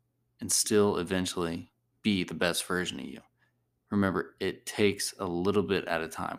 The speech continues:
one percent, five percent. It doesn't have to be a hundred percent every single day, because eventually you will see a change. It may not be instant, but eventually you will see a change. And I'm just gonna leave you off with a quote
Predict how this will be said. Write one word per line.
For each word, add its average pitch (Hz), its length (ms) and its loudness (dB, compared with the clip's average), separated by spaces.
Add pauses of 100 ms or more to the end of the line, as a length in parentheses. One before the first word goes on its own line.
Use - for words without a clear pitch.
one 104 260 4
percent, - 420 -4
five 95 240 4
percent. - 400 -4
It 95 80 -8
doesn't 104 260 2
have 92 120 0
to - 100 -10
be 95 120 0
a 78 40 -2
hundred 104 280 -2
percent - 360 -2
every 98 200 0
single 90 240 0
day, - 300 -8 (420)
because 107 200 4
eventually 104 460 4
you 95 220 2
will 98 180 4
see 85 320 0
a 82 40 -2
change. 73 520 -8 (420)
It - 60 -6
may 101 200 4
not 107 260 4
be 104 380 0
instant, 110 540 0 (340)
but 95 100 0
eventually 98 400 2
you 90 320 0
will 101 300 4
see 90 240 -2
a - 60 -4
change. - 520 -6 (1200)
And 98 80 0
I'm 95 80 0
just 95 100 -6
gonna 92 180 2
leave 92 220 2
you 98 180 6
off 101 200 8
with - 100 0
a 98 40 -4
quote 107 440 4